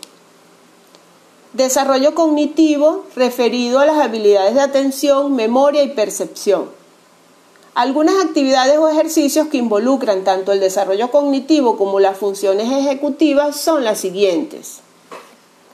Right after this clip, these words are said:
Juegos de madera para niños, aplicación de puzzle y formas para niños,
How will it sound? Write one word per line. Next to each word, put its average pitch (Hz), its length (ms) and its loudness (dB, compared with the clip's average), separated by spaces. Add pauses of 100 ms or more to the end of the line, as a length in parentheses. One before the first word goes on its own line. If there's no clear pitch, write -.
Juegos 269 400 2
de 294 120 4
madera 226 640 0 (160)
para 208 260 0
niños, 247 640 0 (2000)
aplicación 233 840 0
de 254 120 0
puzzle 285 500 2
y 285 80 0
formas 233 440 -2
para 254 260 0
niños, 277 580 0